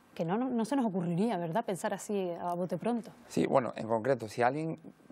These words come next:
Speaker 2: a cualquier usuario, por ejemplo, quisiese comprar algo relacionado con este sector nuestro, es decir,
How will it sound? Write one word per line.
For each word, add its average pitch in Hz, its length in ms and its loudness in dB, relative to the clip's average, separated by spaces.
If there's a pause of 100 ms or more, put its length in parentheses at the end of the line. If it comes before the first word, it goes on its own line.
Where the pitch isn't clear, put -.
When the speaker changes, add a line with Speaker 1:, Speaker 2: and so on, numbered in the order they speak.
(120)
Speaker 2:
a 113 120 4
cualquier 113 360 0
usuario, 120 480 0
por 98 140 -6
ejemplo, 101 340 -4
quisiese 101 340 -2
comprar 120 480 2
algo 110 220 0
relacionado 113 500 0
con 104 140 -2
este 110 240 -8
sector 107 300 -2
nuestro, 113 320 -4
es 101 60 -6
decir, 101 360 -2